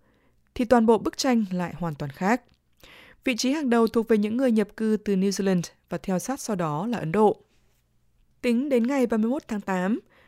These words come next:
những người nhập cư sinh ra ở Ấn Độ đứng đầu tại bốn trong số tám tiểu bang và lãnh thổ Úc,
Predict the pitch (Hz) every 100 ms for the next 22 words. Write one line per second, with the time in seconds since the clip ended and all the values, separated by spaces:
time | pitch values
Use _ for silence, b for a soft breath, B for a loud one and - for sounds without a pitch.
0 | b 247 262 311 240 233 - 240 240 -
1 | 220 208 220 202 196 180 156 196 233 196
2 | b b b b 208 226 294 262 233 208
3 | 196 185 180 185 269 - 214 190 180 185
4 | - 180 175 226 247 170 190 190 - 180
5 | 165 185 240 180 247